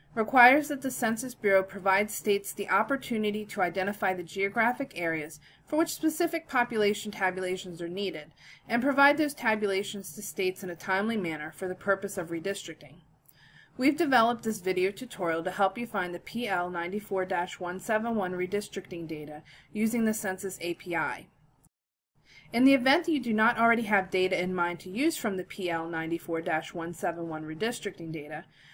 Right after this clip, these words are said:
you may want to take a look at what's available. My colleague Maria put together some video tutorials that cover how to find all of the twenty twenty P L ninety-four dash one seven one redistricting data tables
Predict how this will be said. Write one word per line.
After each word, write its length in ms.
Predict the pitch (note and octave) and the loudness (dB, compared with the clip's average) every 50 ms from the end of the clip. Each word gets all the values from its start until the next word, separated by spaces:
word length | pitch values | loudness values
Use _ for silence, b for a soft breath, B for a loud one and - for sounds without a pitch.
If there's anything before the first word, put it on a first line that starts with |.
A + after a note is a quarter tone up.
| b b b - | b b b 4
you 80 | B3+ | 6
may 180 | C4 C4 B3+ C4+ | 8 8 8 8
want 220 | C#4+ D4+ E4 E4 | 6 6 4 2
to 80 | - - | 2 0
take 160 | B3+ A3+ A#3 | -2 0 0
a 60 | A#3 | 0
look 240 | G#3 F#3+ F#3 F#3 G3+ | 0 0 0 0 -2
at 120 | F#3 E3 | -4 0
what's 240 | F3 F3 E3+ - - | 0 0 0 -2 -4
available. 600 | F3+ E3+ F3 E3 D#3+ D#3+ D3+ - - - D3+ - - _ _ b b b b b b b b b - | -6 -2 0 0 0 0 -2 -6 -8 -12 -16 -16 -20 _ _ b b b b b b b b b 2
My 160 | A#3+ A#3+ B3 | 2 4 4
colleague 360 | A#3+ - C#4 C#4 D4+ F4+ E4 | 6 6 6 8 8 8 6
Maria 360 | E4+ E4+ C4+ A3 G#3 G3+ G3+ G3+ | 6 4 6 6 6 6 6 4
put 200 | - B3 A3+ A#3 | 2 -2 -4 -2
together 320 | B3+ A3 A3 G#3 G#3 G#3+ | 0 2 4 4 4 4
some 220 | G#3+ - G#3 F#3+ | 2 0 -2 -2
video 260 | F3+ F#3+ F#3+ G3+ G#3 A3 | -2 0 2 4 4 2
tutorials 640 | G#3+ - C4 - - G3+ F3 E3+ E3 F3 E3+ - | 2 -2 -12 -8 -4 -2 0 0 0 0 -2 -4
that 140 | G3 F#3 - | -4 -6 0
cover 300 | - G#3+ G#3 G#3+ A#3+ A#3+ | 2 2 4 4 4 2
how 160 | - A3+ G#3+ | 4 2 2
to 80 | A3 A3 | 2 0
find 380 | - - F#3 F3+ F3+ F3+ E3+ | -2 -2 -2 -2 -2 -4 -2
all 220 | - F#3 G3 G#3+ A3+ | -2 0 2 2 2
of 80 | A3+ | 0
the 80 | A#3 A3 | -2 -6
twenty 340 | - - G#3+ G3+ G#3+ A3+ A3+ | -8 -6 -4 -2 -2 -2 -4
twenty 360 | - - G3+ F#3+ F#3+ F#3 F#3 | -6 -6 -6 -4 -4 -6 -8
P 280 | - - A#3+ A#3+ A#3+ | -10 -8 -6 -4 -2
L 220 | G3+ F3 E3+ E3+ F3+ | -2 0 0 -2 -2
ninety-four 540 | F#3 E3+ F3 F#3 G#3 G3+ - G#3 G3 F#3+ F#3 | -2 -4 -2 -4 -4 -4 -2 -2 0 0 2
dash 320 | F#3 E3+ E3+ E3 - - | 0 0 -2 -2 -6 -8
one 180 | F3+ E3+ F3+ F#3 | -8 -8 -8 -6
seven 320 | - A3 G3+ G3+ A3 A3 | -2 -2 -2 0 0 0
one 160 | G#3 F#3 F3+ | 0 0 -2
redistricting 720 | F#3 F#3 F#3+ F#3+ G#3+ A3 A3 - A3+ G#3 - G#3 F#3 F3 E3+ | -2 -2 -2 -2 -2 -4 -4 -6 -10 -10 -8 -8 -6 -4 -4
data 240 | E3+ E3+ E3 E3+ | -4 -4 -4 -4
tables 500 | E3 - - E3+ E3+ E3 E3 E3+ E3+ - | -6 -6 -6 -6 -6 -4 -6 -8 -10 -12